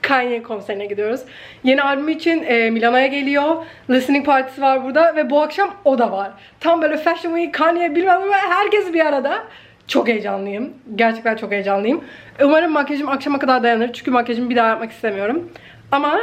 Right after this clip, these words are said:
heyecanlıyım. Evet. Tamamen hazırlandım. Bütün outfit böyle.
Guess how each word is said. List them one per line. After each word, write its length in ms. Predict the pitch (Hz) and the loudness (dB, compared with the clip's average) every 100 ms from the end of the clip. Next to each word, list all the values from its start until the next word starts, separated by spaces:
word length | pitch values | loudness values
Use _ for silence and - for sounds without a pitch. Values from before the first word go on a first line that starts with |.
| 494 - | -4 -12
heyecanlıyım. 680 | 247 262 233 269 320 370 370 370 - - - - - - - - - - | -4 0 2 0 0 -2 -4 -8 -20 -20 -20 -20 -18 -12 -12 -12 -10 0
Evet. 400 | 220 220 220 - - - - | 2 2 0 -10 -18 -20 -4
Tamamen 440 | 277 247 240 233 | 0 2 2 0
hazırlandım. 680 | 202 226 220 214 214 214 202 - - - - - | -2 -4 -2 0 0 0 -2 -8 -14 -14 -14 -6
Bütün 260 | 233 226 277 | -2 0 2
outfit 560 | 226 220 220 254 247 - - - - | 2 0 0 -4 -4 -6 -18 -18 0
böyle. 340 | 208 214 190 | 2 4 2